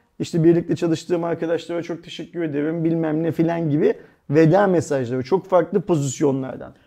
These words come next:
Satış elemanlarından, e, atıyorum sağ destek ekiplerinden, şuradan buradan filan. Ayrıca biz şunu da çok net biliyoruz ki başka cep telefonu üreticisi markalarda iş başvurusu yapan da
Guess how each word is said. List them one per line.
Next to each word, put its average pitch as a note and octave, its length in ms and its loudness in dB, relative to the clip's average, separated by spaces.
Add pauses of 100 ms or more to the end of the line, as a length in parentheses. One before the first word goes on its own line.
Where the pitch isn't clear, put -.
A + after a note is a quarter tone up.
(140)
Satış D3+ 360 -6
elemanlarından, F#3+ 1200 0 (360)
e, D3+ 480 6
atıyorum F3 720 0
sağ E3+ 380 2
destek F3+ 360 -2
ekiplerinden, F3+ 720 0
şuradan F3 500 -4
buradan A3 320 -2
filan. F#3+ 300 -4 (420)
Ayrıca A3+ 800 2 (220)
biz E3 200 -8
şunu G#3 320 -2
da G3 60 2
çok F#3+ 180 0
net F3+ 240 -6
biliyoruz G3 480 -4
ki B3 220 -4 (460)
başka D3+ 440 0
cep G#3+ 260 0
telefonu F#3+ 380 2
üreticisi F3+ 580 0
markalarda E3 760 2
iş B3+ 320 -4
başvurusu G3+ 540 -2
yapan A3 460 2
da C#3+ 220 0